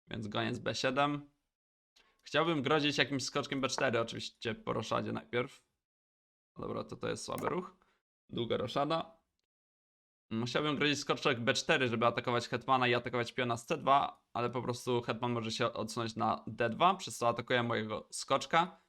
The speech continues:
broni piona z C dwa i broni piona z G dwa, który również byłby atakowany przez mojego gońca. Okej, skoczek F trzy.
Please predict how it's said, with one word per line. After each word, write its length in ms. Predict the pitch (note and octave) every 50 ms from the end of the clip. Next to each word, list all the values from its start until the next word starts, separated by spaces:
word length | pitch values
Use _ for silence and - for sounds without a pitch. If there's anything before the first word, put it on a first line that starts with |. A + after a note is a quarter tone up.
| _
broni 300 | - A2+ A#2 A#2+ B2 B2
piona 240 | A2+ - A#2 A2 A2+
z 80 | A2+ -
C 120 | - D3+
dwa 200 | D3 D3 D3 C3
i 140 | E2+ A2 B2
broni 280 | G#2+ A2 B2 C3 C3 A#2
piona 260 | - A#2+ A2+ A2+ A#2
z 80 | G#2
G 180 | G#2 G#2+ A2 A#2
dwa, 160 | A2 A2 A2+
który 280 | A2 - - G#2+ G#2+ A2
również 460 | A#2 A#2 A2+ A2+ A2+ A2 A2 - -
byłby 380 | - A2 A2+ A2 A2+ A#2+ A2+ -
atakowany 680 | - G#2+ - A2+ - A2+ G#2+ A2+ A2+ A2 A2 G#2+ - - _ _ _ _ _ _ _ _ _ _
przez 320 | _ - - G#2+ G2+ - -
mojego 560 | F#2+ A2 A2 G#2 G#2 G2+ A2 G#2+ - - - -
gońca. 520 | - A2 A2 G2 D#2 D2+ - - - A2+ - _ _ _ _ _ _ _ _ _ _ _ - - _ _ _ _ _ _ _ _ _ _ _ _ _ _ _ _ _ _ _ _ _ _ _ - D#2
Okej, 380 | D2+ - - A#2 B2 C3 C3+ C3
skoczek 440 | - - - - F#2+ G2 F#2+ - _ _
F 380 | - A#2 A#2+ A#2+ B2 - - _
trzy. 680 | - - - - - - B2+ B2+ B2+ B2+ B2+ B2 C3